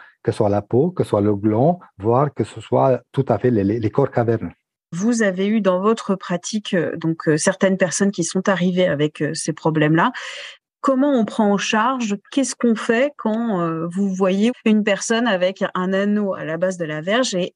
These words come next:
Speaker 2: euh, une impossibilité d'enlever cet anneau ?
Speaker 1: Tout d'abord, c'est des hommes qui viennent très anxieux.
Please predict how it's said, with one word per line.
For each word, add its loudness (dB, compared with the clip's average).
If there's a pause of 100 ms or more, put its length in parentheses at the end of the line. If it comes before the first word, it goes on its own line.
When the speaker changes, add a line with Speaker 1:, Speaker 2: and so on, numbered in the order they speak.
Speaker 2:
euh, 0 (420)
une 4
impossibilité -2
d'enlever 2
cet -2
anneau ? 0 (400)
Speaker 1:
Tout 2
d'abord, 2 (260)
c'est 2
des 2
hommes 2
qui -2
viennent 0
très 0
anxieux. -2